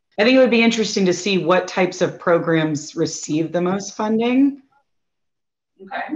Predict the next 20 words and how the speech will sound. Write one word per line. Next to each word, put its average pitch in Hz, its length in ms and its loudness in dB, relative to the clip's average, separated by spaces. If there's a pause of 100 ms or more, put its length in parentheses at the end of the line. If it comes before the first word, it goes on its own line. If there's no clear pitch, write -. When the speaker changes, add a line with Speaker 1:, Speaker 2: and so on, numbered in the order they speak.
Speaker 1:
Because 202 440 0
I 214 60 0
think 262 180 4
we're 247 120 8
all 247 140 8
in 233 80 4
agreement 196 440 0
that 170 240 0
all 170 180 4
of 180 120 2
these 165 340 -4 (100)
programs 165 420 0
are 151 80 0
needed, 196 480 4
but 190 100 4
if 175 120 0
we're 175 100 0
seeing, 165 760 0 (680)
you 170 140 -4
know 147 480 0